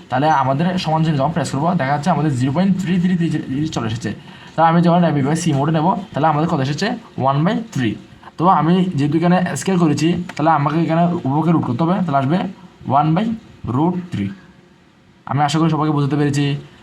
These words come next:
এবার আমরা চলো ট্যান ফোরটি ফাইভ ডিগ্রি মান নেবো। তো ট্যান ফোর ফাইভ ডিগ্রি মান দিয়ে সমান চিহ্ন আমরা প্রেস করবো, দেখা যাচ্ছে যে ওয়ান।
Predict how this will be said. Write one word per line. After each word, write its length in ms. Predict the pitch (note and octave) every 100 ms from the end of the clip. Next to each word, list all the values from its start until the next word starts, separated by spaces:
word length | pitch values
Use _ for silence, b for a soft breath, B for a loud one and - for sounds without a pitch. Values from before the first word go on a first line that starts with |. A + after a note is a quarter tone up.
| B - -
এবার 240 | C3 F3+ F#3+
আমরা 220 | B2+ B2+
চলো 200 | D#3+ E3
ট্যান 260 | F3 D#3 B2
ফোরটি 260 | D#3 D#3+
ফাইভ 140 | D#3+ C3+
ডিগ্রি 180 | C#3 B2
মান 120 | A2
নেবো। 220 | G#2+ F#2+ F#2+ - -
তো 100 | D3+
ট্যান 440 | C#3+ D3 C3+ D3+ F3+ - - - - - - _ -
ফোর 240 | E3 G3
ফাইভ 340 | - C3 A2
ডিগ্রি 180 | - A#2
মান 240 | B2 B2+ C3+
দিয়ে 140 | D3
সমান 240 | E3 D#3
চিহ্ন 160 | D3+ D3
আমরা 100 | C#3
প্রেস 140 | D3
করবো, 140 | C#3 C#3+
দেখা 120 | C3
যাচ্ছে 180 | C3+ E3+
যে 60 |
ওয়ান। 240 | E3+ A2+